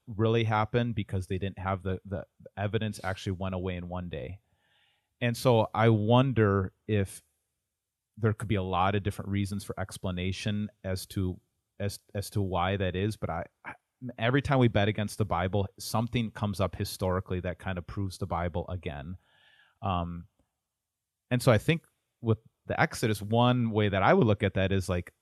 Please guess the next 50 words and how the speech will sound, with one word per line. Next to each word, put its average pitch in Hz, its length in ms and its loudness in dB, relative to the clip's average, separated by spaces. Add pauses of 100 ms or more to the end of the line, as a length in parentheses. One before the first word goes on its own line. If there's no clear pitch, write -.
(180)
the 107 100 -2
heroes 104 720 2
or 143 100 8
the 131 100 6
losers 131 440 4
never 107 340 2
write 104 200 0
the 90 80 -4
histories. 80 600 -8 (280)
And, 98 460 -2
and, 98 400 -2 (100)
you 113 120 0
know, 101 220 2 (120)
we 113 240 2
have 107 160 2
kind 104 200 -2
of 95 40 -4
this - 140 -8
objective 104 520 0
view 101 180 4
of 92 80 0
history, 107 460 2
and 98 80 2
we 95 80 0
like, 87 180 -2 (600)
we 143 80 4
like 147 180 8
to 131 80 4
tell 117 240 4
people, 110 520 2 (200)
um, 95 520 0
you 113 100 -2
know, 92 240 -2 (360)
"We 117 180 2
lost 104 340 4
that 175 240 6
battle, 160 340 8
we 113 140 4
won 98 240 0
that 135 240 0
battle," 123 420 6
and 98 80 0
it's - 60 -10
pretty 135 380 4
objective, 101 500 0
at 98 80 0
least 98 180 -4
we 95 80 -6
think 95 260 -6
maybe. 92 440 -2